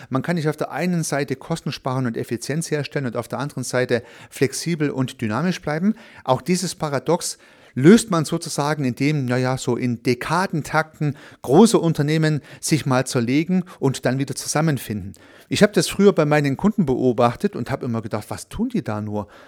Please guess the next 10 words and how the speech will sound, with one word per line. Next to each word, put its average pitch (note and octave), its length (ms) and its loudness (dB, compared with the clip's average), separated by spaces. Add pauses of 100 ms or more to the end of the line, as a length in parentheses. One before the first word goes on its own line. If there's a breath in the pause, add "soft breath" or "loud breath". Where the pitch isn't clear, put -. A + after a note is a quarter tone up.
(260 loud breath)
Ja, A#2 140 -4
große F3 340 2
Konzerne D3+ 500 0
haben C#3+ 140 0
sich C#3+ 160 -4
erst D3 300 -4
zerlegt C#3 340 0
in C3+ 140 -4
tausend C3 280 -2
Einzelteile E3+ 720 0